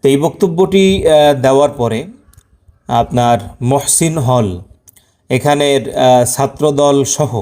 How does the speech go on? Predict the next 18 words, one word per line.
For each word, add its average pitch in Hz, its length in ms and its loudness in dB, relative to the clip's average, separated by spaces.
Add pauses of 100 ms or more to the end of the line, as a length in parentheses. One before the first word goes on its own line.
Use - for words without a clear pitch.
(200)
আরও 127 200 0 (160)
অনেকেই 139 680 0 (440)
দাবি 123 260 2
করেছেন 131 540 -2
এই 135 240 -2
কথাটি 117 720 -2
অসত্য। 143 500 -4
আহ, - 1160 -8
কিন্তু 147 220 -2
একটা 170 160 -2
বিষয় 143 480 2
দেখতে 143 300 -4
পেলাম 123 360 -2
যে 117 80 -6
যখন 123 380 -2
বাংলা 139 400 0
ভিশন 139 440 -2
চ্যানেলে 127 540 0